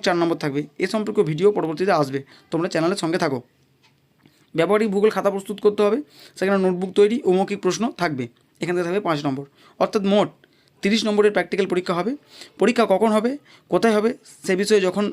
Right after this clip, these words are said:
সংসদ থেকে নোটিশ দেবে তখন তা তোমাদের সঙ্গে আমি শেয়ার করব।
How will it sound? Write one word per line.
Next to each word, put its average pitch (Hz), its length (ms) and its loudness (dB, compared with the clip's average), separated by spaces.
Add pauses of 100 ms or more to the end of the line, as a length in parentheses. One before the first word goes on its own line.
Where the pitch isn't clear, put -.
(400)
সংসদ 185 420 -2
থেকে 202 120 0 (100)
নোটিশ 175 240 -2
দেবে 202 120 4 (180)
তখন 175 220 -2
তা 170 120 0
তোমাদের 170 220 -4
সঙ্গে 170 160 -2
আমি 180 140 0
শেয়ার 165 240 0
করব। 180 140 -4